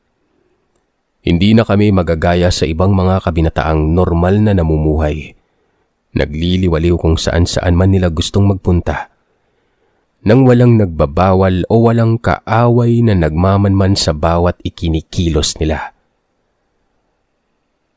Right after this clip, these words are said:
Pangako, Boy, kahit na magkaiba ang ginagalawan nating dalawa, mananatiling matalik pa rin kitang kaibigan. Saad ko. At sa sandaling yon,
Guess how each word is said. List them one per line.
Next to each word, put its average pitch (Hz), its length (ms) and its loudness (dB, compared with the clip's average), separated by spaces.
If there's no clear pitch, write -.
Pangako, 80 400 -2
Boy, 78 480 -4
kahit 80 160 -2
na 98 160 -2
magkaiba 92 320 -2
ang 90 160 -2
ginagalawan 85 640 0
nating 78 240 -4
dalawa, 73 560 -4
mananatiling 80 720 0
matalik 76 480 -2
pa 78 80 -2
rin 78 160 -2
kitang 76 240 -4
kaibigan. 71 560 -6
Saad - 400 -4
ko. 73 160 -4
At 80 80 -2
sa - 240 -4
sandaling 90 240 2
yon, 78 320 0